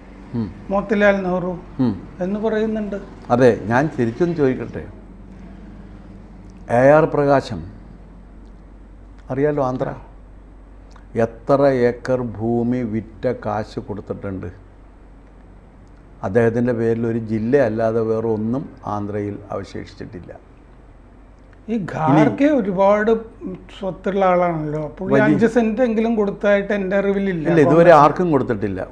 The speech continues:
Speaker 1: ഒരു ഷെഡ്യൂൾ കാസ്റ്റിൽപ്പെട്ട ഒരാൾക്ക് വീട് വെക്കാനായിട്ട് ഒരു സെന്റ് ഭൂമി ഖാർഗെ ഇന്നുവരെ കൊടുത്തിട്ടില്ല, ഇനി കൊടുക്കുകയില്ല.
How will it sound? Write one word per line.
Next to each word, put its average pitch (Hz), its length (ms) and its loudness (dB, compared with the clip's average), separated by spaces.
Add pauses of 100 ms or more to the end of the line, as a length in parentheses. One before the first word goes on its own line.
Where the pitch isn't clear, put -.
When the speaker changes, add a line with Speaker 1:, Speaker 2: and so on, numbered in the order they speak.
Speaker 1:
ഒരു 156 200 0
ഷെഡ്യൂൾ 156 300 0 (100)
കാസ്റ്റിൽപ്പെട്ട 147 640 0
ഒരാൾക്ക് 135 460 2
വീട് 127 260 0
വെക്കാനായിട്ട് 127 560 0 (100)
ഒരു 120 180 -4
സെന്റ് 147 340 -2
ഭൂമി 123 300 -2 (400)
ഖാർഗെ 120 360 2 (100)
ഇന്നുവരെ 123 420 0
കൊടുത്തിട്ടില്ല, 120 520 -2
ഇനി 160 140 -4
കൊടുക്കുകയില്ല. 156 440 -2